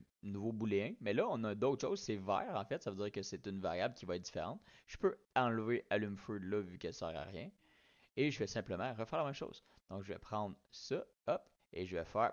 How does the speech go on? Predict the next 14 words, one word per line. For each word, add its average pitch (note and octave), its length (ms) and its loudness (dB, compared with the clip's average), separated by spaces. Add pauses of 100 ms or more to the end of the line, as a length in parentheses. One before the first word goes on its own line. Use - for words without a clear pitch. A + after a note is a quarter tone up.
(120)
promote A#2 440 0
to - 80 -10
variable. F#2+ 400 2 (760)
Donc, D#2+ 140 -4
promote G2+ 320 -2
to G2+ 80 -4
variable, F2+ 420 4
puis G2+ 100 -6
là, F2+ 60 2
je - 80 -8
pourrais F2+ 140 0
appeler, G2 400 0 (280)
euh, F2 200 0
intensité, G#2 1160 0